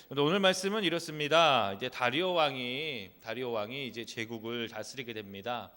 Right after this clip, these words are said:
이에 다리오 왕은 다니엘을 알고 있었고, 그리고 이 다니엘을 굉장히 신임했습니다. 그래서 바로 이제 이 제국을 다스리는 데 있어서 제이 인자, 총리 세 명 중에서도 가장 으뜸이 되는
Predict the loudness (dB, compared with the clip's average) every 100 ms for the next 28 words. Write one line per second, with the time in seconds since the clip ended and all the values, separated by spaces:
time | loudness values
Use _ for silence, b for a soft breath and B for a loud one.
0 | B B B B -2 0 2 0 -6 B
1 | B B -6 0 2 4 2 2 -4 -6
2 | -8 -6 -4 -4 -2 -4 -4 -6 -6 -8
3 | -6 -2 -2 -4 -14 _ -8 -8 -6 -8
4 | -4 -4 -6 -8 -10 -6 -6 -6 -10 -10
5 | -8 -8 -10 -14 -14 -16 -20 B B B
6 | _ -8 -2 -2 -2 -4 B B B -2
7 | 0 0 -2 -2 -4 -2 -2 0 -2 -2
8 | -6 -8 -6 -8 -8 -6 -4 -4 -6 -8
9 | -6 -6 -6 -6 -6 -6 -8 -12 _ -12
10 | -10 -6 -6 -6 -8 B B -10 -6 -4
11 | -6 -8 -10 -10 -10 -10 -10 -8 -6 -8
12 | -6 -8 -6 -4 -4 -4 -6